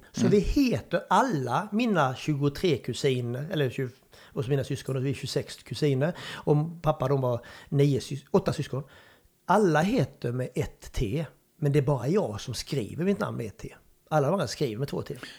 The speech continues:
Speaker 2: Jaha.
Speaker 1: Men när jag tog körkort blev jag nervös. Alltså, det stod ju bara ett T förtryckt, då får jag skriva det med. Så på den vägen är det.
Speaker 2: Ja, okej.
Speaker 1: Så det är Pettersson.
Speaker 2: Pettersson. Ålder?
Speaker 1: Du ser att det blir ett långt svar.
Speaker 2: Ja, men det, det var mitt fel den gången.
Speaker 1: <laughs> Ja. Eh, har precis fyllt femtionio.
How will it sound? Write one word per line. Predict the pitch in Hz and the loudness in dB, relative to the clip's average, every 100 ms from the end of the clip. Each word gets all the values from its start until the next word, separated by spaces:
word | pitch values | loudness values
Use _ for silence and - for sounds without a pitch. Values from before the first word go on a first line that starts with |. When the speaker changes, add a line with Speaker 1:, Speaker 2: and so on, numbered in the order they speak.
| - | -4
Speaker 2:
Jaha. | 160 - - - - _ _ - | -4 -2 -6 -6 -14 _ _ 2
Speaker 1:
Men | 170 | 6
när | 180 | 6
jag | 151 | 6
tog | 131 | 4
körkort | 190 143 | 4 4
blev | 120 139 | 4 4
jag | 131 | 4
nervös. | 127 139 175 | 4 2 2
Alltså, | 175 | 2
det | 185 | 4
stod | 156 185 | 6 4
ju | |
bara | 165 | 6
ett | 165 160 | 4 6
T | 156 143 139 | 6 6 6
förtryckt, | 170 - - | 4 4 4
då | 143 | 4
får | 175 | 6
jag | 139 | 6
skriva | 156 139 | 4 4
det | 131 | 2
med. | 135 - - - - - | 0 -2 -8 -8 -12 -4
Så | 151 | 2
på | 160 | 4
den | 151 | 6
vägen | 147 131 139 | 4 4 0
är | 131 | -2
det. | 143 | -2
Speaker 2:
Ja, | 107 117 | 2 2
okej. | 120 - - - | 0 -6 -10 -6
Speaker 1:
Så | - | 2
det | 180 | 4
är | |
Pettersson. | 175 147 123 123 117 - | 6 4 2 -2 -4 -2
Speaker 2:
Pettersson. | - - 180 240 226 _ - - - - | 2 2 2 0 -4 _ -16 -14 -16 0
Ålder? | - 156 165 - - - | 4 6 6 2 -6 -4
Speaker 1:
Du | 147 | 2
ser | 156 | 4
att | 135 | 6
det | 143 | 6
blir | 147 | 6
ett | - | 6
långt | 147 135 | 4 6
svar. | 156 143 | 8 8
Speaker 2:
Ja, | 139 160 | 10 10
men | 175 | 10
det, | 165 160 - | 10 8 8
det | 151 | 6
var | 147 | 8
mitt | 139 135 | 6 4
fel | 139 120 | 2 4
den | 117 | 4
gången. | 107 | 6
Speaker 1:
<laughs> | - - - 175 - - - | 6 6 6 4 2 -6 -2
Ja. | 196 | 6
Eh, | 196 196 196 190 185 160 | 8 8 8 8 4 4
har | 190 | 4
precis | 208 208 185 139 | 6 6 6 4
fyllt | - 175 139 110 | 2 4 4 2
femtionio. | - 135 101 - - 110 104 139 143 165 | -2 -2 -2 -10 -8 -6 0 0 0 -2